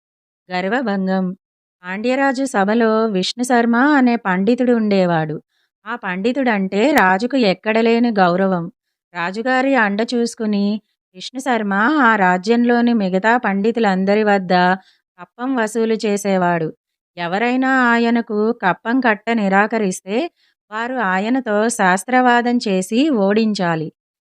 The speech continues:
ఈ కారణంగా విష్ణు శర్మకు పండిత కోలాహలుడు అన్న పేరు వచ్చింది. ఈ కోలాహలుడితో వేగలేక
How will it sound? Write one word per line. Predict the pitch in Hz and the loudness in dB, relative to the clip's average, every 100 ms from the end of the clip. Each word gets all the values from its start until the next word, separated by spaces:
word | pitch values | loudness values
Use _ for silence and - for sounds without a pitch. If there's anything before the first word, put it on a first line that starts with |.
| _ 233 | _ -14
ఈ | 254 | -8
కారణంగా | 196 190 220 269 269 233 220 226 | -4 -2 -2 -2 0 2 4 2
విష్ణు | 214 190 - 233 | 0 -6 -6 -2
శర్మకు | 247 240 240 233 208 208 220 _ _ _ _ | 0 2 0 0 0 0 -2 _ _ _ _
పండిత | 190 208 254 | -10 -8 -6
కోలాహలుడు | 277 247 226 226 226 220 208 185 170 _ _ _ | -4 -2 2 2 2 0 -2 -4 -6 _ _ _
అన్న | 214 240 | -12 -10
పేరు | 233 196 220 269 | -6 -4 0 0
వచ్చింది. | 214 202 202 190 170 - _ _ _ 226 | -2 -2 -2 -2 -4 -8 _ _ _ -14
ఈ | 247 | -10
కోలాహలుడితో | 208 180 202 247 240 254 254 254 254 254 | -4 -2 0 0 0 -2 -2 0 0 2
వేగలేక | 185 180 214 226 196 185 185 302 | 2 2 2 2 0 2 2 0